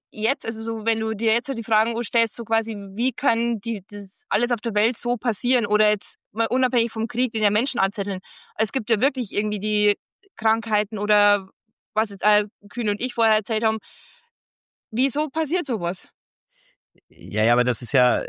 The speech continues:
Speaker 2: da hat die Kirche ja eine sehr, sehr einfache Antwort drauf und die ist einfach beschissen. Weil wenn etwas Schönes passiert,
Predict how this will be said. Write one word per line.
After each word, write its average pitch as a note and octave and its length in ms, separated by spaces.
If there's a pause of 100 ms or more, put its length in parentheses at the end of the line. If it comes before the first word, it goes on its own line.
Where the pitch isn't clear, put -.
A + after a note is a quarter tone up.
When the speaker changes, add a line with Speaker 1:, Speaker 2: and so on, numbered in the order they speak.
(120)
Speaker 2:
da G2+ 160
hat A#2+ 100
die D3+ 80
Kirche D#3+ 340
ja C3 100
eine C3 120
sehr, A#2 200
sehr A#2 160
einfache A2 320
Antwort A2 400
drauf F2 260
und F2 160
die G2 80
ist - 140
einfach - 180
beschissen. G2+ 520 (380)
Weil G#2 360
wenn A2+ 160
etwas A#2+ 280
Schönes F3 300
passiert, F3 600